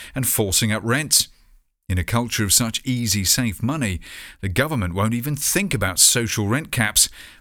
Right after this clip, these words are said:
or building real social housing. Council houses. So we have a growing epidemic of homelessness, falling out of the safety nets of work,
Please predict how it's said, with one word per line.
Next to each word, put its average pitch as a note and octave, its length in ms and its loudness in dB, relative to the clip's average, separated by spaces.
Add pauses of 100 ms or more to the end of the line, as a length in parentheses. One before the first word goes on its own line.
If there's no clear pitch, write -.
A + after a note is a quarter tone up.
or G2 100 0
building G#2 480 0
real A2 360 -2
social G#2 420 2
housing. G#2+ 500 0 (600)
Council A2+ 520 0
houses. F#2 540 2 (720)
So D#3+ 340 2
we C3 120 2
have A#2+ 160 2
a A2+ 60 0
growing C3 340 0
epidemic B2 500 0
of G2+ 100 0
homelessness, G#2 720 2 (300)
falling B2 480 0
out A#2+ 160 -2
of A2 60 -4
the G#2 80 0
safety D3 360 2
nets G2+ 300 0
of F2 100 -2
work, G#2 380 -2